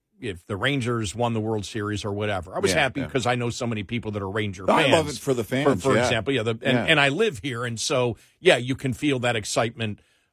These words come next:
Speaker 1: uh, uh, for them. But baseball just isn't my thing. But it was the bottom of the ninth. The Rangers are up five nothing.
Speaker 2: Yeah.
Speaker 1: And it's still incredible tension because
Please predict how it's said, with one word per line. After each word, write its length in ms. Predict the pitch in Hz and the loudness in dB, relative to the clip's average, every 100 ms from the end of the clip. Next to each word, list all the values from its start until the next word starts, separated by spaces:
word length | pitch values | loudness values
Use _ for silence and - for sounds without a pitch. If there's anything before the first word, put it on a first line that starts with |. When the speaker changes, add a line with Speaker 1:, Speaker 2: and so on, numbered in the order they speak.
| - | 0
Speaker 1:
uh, 40 | |
uh, 420 | 110 101 - 110 | 0 0 -2 -4
for 300 | 98 196 190 | -4 -2 -2
them. 160 | 117 90 | -2 -6
But 160 | 104 | -6
baseball 400 | 95 143 - 123 | -2 -2 0 -2
just 240 | 110 123 - | -2 -4 -4
isn't 180 | 107 110 | -6 -4
my 140 | 113 | -6
thing. 320 | 107 160 147 - _ _ _ | -4 -4 -4 -6 _ _ _
But 100 | 190 | 0
it 60 | 254 | 0
was 140 | 240 | 2
the 100 | 151 | 2
bottom 320 | 131 160 185 | 4 4 4
of 60 | 156 | 0
the 80 | 127 | 2
ninth. 380 | 120 101 - _ _ _ | 0 -2 -8 _ _ _
The 80 | 127 | -2
Rangers 400 | 156 240 208 160 | 0 2 0 0
are 120 | 165 | 2
up 120 | 151 - | 0 0
five 300 | 135 131 113 | -2 -2 0
nothing. 380 | 117 104 76 _ _ | -4 -4 -12 _ _
Speaker 2:
Yeah. 220 | - 87 76 - _ _ _ _ _ _ | -2 -2 -2 -12 _ _ _ _ _ _
Speaker 1:
And 140 | 208 208 | 4 4
it's 140 | 190 | 2
still 240 | - 247 208 | 0 2 0
incredible 540 | 180 - 220 185 160 | 0 2 2 2 -2
tension 600 | - - 226 - 147 139 | -2 0 0 0 0 -2
because 440 | 113 156 160 139 | -2 -2 0 -2